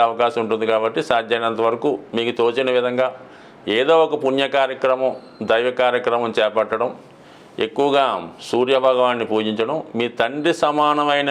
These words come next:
వ్యక్తులు, తాతగారు, తండ్రి గారు, పెద్దనాన్నకి ఎవరన్నా వారికి, అంటే మీకు కలిగినంత విధంగా ఏదో ఒక ధనాన్నో,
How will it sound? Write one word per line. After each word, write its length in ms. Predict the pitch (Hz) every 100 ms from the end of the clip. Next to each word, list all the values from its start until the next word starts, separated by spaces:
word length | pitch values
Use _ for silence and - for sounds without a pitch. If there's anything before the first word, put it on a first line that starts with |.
| 135
వ్యక్తులు, 360 | 127 - 127 - - - - -
తాతగారు, 500 | 123 117 117 117 120 127
తండ్రి 240 | 120 117 117
గారు, 180 | 117 117 117
పెద్దనాన్నకి 480 | 107 117 117 117 110
ఎవరన్నా 300 | 110 117 127 208 - - - - -
వారికి, 360 | 110 117 107 92 87
అంటే 180 | - 127 117
మీకు 160 | 113 113
కలిగినంత 480 | 110 117 123 120 107 113
విధంగా 360 | 113 131 131 101 92 - - - - 104
ఏదో 160 | 117 135 131
ఒక 120 | 123 110 92 85 - - - - - - - - - - - 104
ధనాన్నో, 500 | 104 117 120 117